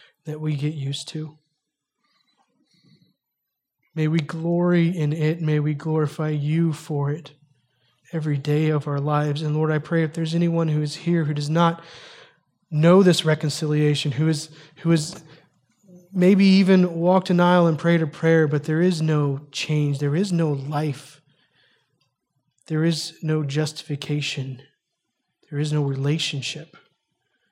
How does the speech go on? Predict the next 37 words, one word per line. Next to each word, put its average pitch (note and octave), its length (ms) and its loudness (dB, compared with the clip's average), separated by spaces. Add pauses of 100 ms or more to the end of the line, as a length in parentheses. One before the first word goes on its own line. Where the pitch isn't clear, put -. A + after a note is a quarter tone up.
(180)
with C#3+ 220 -6
you, C#3+ 340 -2 (680)
I D3 80 -8
pray D#3+ 360 0
that C3+ 180 -4
they D#3 140 0
would D3 240 -4 (380)
come F3+ 280 -2
to D3+ 120 -6
you. C3+ 380 -8 (1800)
I - 80 -20
pray D#3+ 180 -2
that D3+ 80 0
you E3 200 -2
would D#3+ 300 -2
show F3 400 0
them D3 280 0
the C#3 120 -2
truth D#3+ 480 -2
of D3+ 140 -8
the D3+ 80 -4
gospel, D3 600 -6
that C#3 180 -8
they D#3 140 0
would D3+ 180 -4
be D3+ 140 0
reconciled D#3+ 680 -2
to D#3 100 -4
you D#3 220 -2
even D3+ 320 -2
this C3+ 260 -8
morning, C3+ 340 -8 (2500)
and D3 80 -2
that D3+ 100 0
we D3+ 140 -2
could D3 160 -6
even D3+ 500 -4